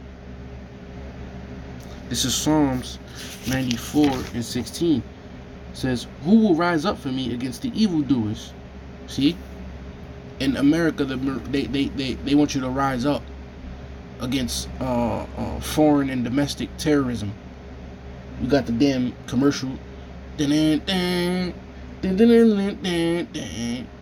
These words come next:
Fuck outta it, you know? And, and, and, and, and they, they, you know, they're, like, all militarized, and pretty much they want you to rise up.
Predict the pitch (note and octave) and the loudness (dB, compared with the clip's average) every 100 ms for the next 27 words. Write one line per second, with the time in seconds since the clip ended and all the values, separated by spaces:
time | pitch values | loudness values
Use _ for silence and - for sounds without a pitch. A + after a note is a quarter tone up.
0 | - - - A#2 B2 B2 A#2+ - C#3 C#3 | -14 -4 -2 0 0 0 -2 -2 2 4
1 | D3+ D#3 - - A#2+ - C#3+ - C#3 - | 4 2 -4 -8 -6 -2 -2 -2 -6 -4
2 | B2+ - - C#3+ - C3 C#3+ C#3+ C#3+ C#3 | -6 -6 -2 -2 0 2 2 2 2 0
3 | - D3+ D3 D3+ - C3+ C3+ - - - | 0 0 2 2 0 -6 -6 -6 -12 -14
4 | - - D#3 D3+ C#3+ D#3+ D3+ D3 C#3 D3+ | -14 -2 2 4 4 4 2 0 2 2
5 | E3+ - - - - A#2 D#3 D#3+ D3+ D#3 | 0 -8 -14 -10 -8 2 6 6 6 6
6 | D#3+ D3 C#3 B2+ C#3+ D3+ F3 D#4 | 4 4 0 2 4 4 4 0